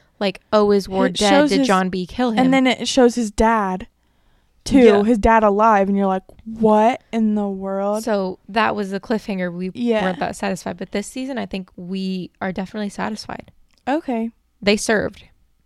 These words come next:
Speaker 2: Well, yeah, that's good, but I kind of want something that's like, "Oh my gosh, I need to watch, the next season needs to come out."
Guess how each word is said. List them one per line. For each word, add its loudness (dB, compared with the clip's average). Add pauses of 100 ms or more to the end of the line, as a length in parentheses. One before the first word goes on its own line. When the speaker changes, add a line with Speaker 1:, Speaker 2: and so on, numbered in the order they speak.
(680)
Speaker 2:
Well, -2 (540)
yeah, 0
that's -2
good, 2
but -2
I -2
kind -6
of -4
want -6
something -4
that's -4
like, -6
"Oh 2
my 2
gosh, 0
I -2
need -2
to -2
watch, -8
the 4
next 0
season -4
needs -6
to -20
come -12
out." -14